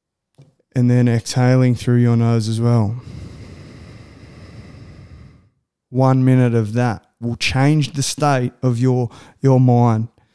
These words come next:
And your breath is the quickest way of changing the state of your mind. That's connected, obviously, to your brain. So that's a really simple,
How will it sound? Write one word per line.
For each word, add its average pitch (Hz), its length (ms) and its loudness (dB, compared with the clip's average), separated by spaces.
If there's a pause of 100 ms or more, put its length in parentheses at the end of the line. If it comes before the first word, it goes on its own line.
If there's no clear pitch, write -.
(340)
And 135 480 4
your 131 160 2
breath 143 360 0
is 139 120 2
the 127 100 0
quickest 135 400 -2
way 139 300 2
of 110 120 -2
changing 120 460 0
the 113 80 -4
state 117 380 -2
of 104 100 -4
your 107 100 0
mind. 113 520 0
That's 110 240 -6
connected, 117 600 -2 (140)
obviously, 117 460 -4
to - 160 -6
your 107 120 0
brain. 110 460 0
So 113 400 -4 (560)
that's 165 300 0
a 151 40 2
really 147 440 4
simple, 135 600 0